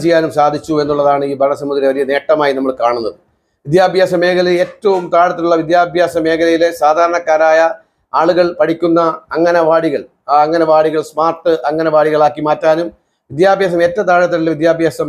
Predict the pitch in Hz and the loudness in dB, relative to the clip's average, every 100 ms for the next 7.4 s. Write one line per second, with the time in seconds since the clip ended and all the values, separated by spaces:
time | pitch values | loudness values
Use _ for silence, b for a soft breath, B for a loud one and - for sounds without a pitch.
0 | 147 147 165 165 165 165 160 160 170 165 | 0 2 2 0 0 -2 0 -2 -2 -10
1 | _ _ _ 139 196 202 190 185 180 165 | _ _ _ -2 0 2 0 0 2 0
2 | 147 170 165 165 143 156 - - 147 135 | 0 0 0 0 -2 -4 -6 -8 -6 -4
3 | 156 156 156 147 143 143 143 139 - b | 0 0 0 -2 -2 -2 0 0 -4 b
4 | b 147 190 180 160 170 165 156 151 147 | b -2 0 0 0 2 2 2 0 2
5 | 143 139 135 - 135 160 160 156 139 147 | 0 0 -4 -6 -2 0 0 -2 -2 0
6 | 151 147 143 151 139 135 139 139 135 120 | 0 0 -2 -6 -6 -4 -2 -4 -8 -4
7 | 127 127 123 | 0 0 -2